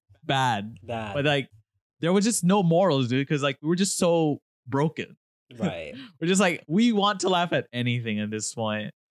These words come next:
Speaker 1: and we just want to be horny and distracted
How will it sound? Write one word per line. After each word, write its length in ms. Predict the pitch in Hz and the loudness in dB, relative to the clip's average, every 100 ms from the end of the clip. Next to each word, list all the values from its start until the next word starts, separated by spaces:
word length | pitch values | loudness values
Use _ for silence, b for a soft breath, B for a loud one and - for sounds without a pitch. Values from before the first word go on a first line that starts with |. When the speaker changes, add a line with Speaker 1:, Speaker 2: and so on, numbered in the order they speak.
| - | -6
Speaker 1:
and 400 | 120 110 110 113 | -2 -2 -4 -8
we 80 | 120 | -4
just 260 | 143 - | -4 -2
want 360 | 123 120 117 101 _ _ _ _ _ _ - | -2 0 0 -4 _ _ _ _ _ _ -14
to 60 | 107 | -4
be 540 | 107 104 101 101 104 - | 0 0 0 -4 -10 -14
horny 640 | - 127 131 131 127 127 | -6 -2 -2 -4 -6 -6
and 460 | 120 107 107 104 101 | -6 -4 -2 -2 -4
distracted 800 | 98 - 127 120 - 123 120 117 | -6 -2 -2 -2 -4 -4 -4 -6